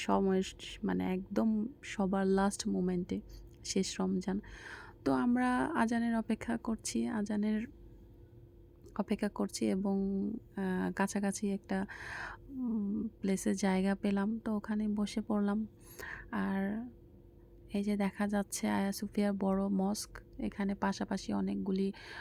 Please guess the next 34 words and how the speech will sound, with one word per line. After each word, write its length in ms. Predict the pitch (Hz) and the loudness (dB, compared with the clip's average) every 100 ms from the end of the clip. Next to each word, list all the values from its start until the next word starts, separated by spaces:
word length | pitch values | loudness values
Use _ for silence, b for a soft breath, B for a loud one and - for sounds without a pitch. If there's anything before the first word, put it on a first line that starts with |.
| B B | B B
আহ, 220 | 196 190 | 0 2
মস্ক 420 | 185 190 190 - - | 2 2 0 -2 -2
আছে। 600 | 190 - - 196 226 240 | -2 -2 0 2 0 -4
তো 140 | - 196 | -2 -2
সবাই 460 | - 202 202 202 | 0 0 2 2
প্রায় 320 | 202 202 196 196 | 0 0 2 2
অপেক্ষা 360 | - - 202 | 0 -2 -2
করতেছে 720 | 190 190 - - 190 - 202 | 0 -4 -2 -2 -2 0 0
এবং 320 | 196 196 196 196 | 2 0 0 0
ভিডিও 340 | 185 185 190 | 0 2 0
করছে, 400 | 190 196 - - | 0 -4 -4 -6
ছবি 300 | 196 196 202 | -4 -2 -2
তুলছে, 520 | 196 202 202 - 196 208 B B B B - | -2 -2 -2 -2 -4 -4 B B B B -2
খাবার 320 | 196 190 196 | 0 2 2
নিয়ে 240 | 196 196 | 4 4
নিয়ে 200 | 196 196 | 4 4
যে 160 | 196 196 | 4 4
যার 220 | 190 190 | 4 2
মতো 340 | 190 190 196 196 | 2 0 0 0
জায়গা 640 | 190 185 190 196 196 202 190 | 2 2 2 2 2 0 2
বসে 300 | 185 - 202 | 0 0 0
আছে। 320 | 190 - 202 | 0 0 -4
সামনের 460 | 208 208 202 196 196 | 0 0 2 2 0
দিকে 240 | 190 - | 0 0
আরও 280 | 202 185 196 | 0 0 0
অনেক, 500 | 262 190 196 208 - B B B B | 0 0 0 -2 -6 B B B B
অনেক 300 | 208 196 208 - - - | 2 4 2 0 -12 -6
লোকজনের 880 | 220 190 190 190 185 - 190 190 196 | -2 2 4 2 0 2 4 4 2
ভিড়, 460 | 175 175 185 190 202 | 0 2 4 4 2
গাদাগাদি 560 | 190 185 190 190 190 | 2 2 2 2 2
অবস্থা। 600 | 190 180 190 - 196 196 208 | 2 2 0 -2 -2 -2 -2
তো 80 | 196 | -2
finally 500 | 190 190 190 196 196 | 0 2 2 2 2
আজান 460 | 190 185 190 190 | 0 0 0 -2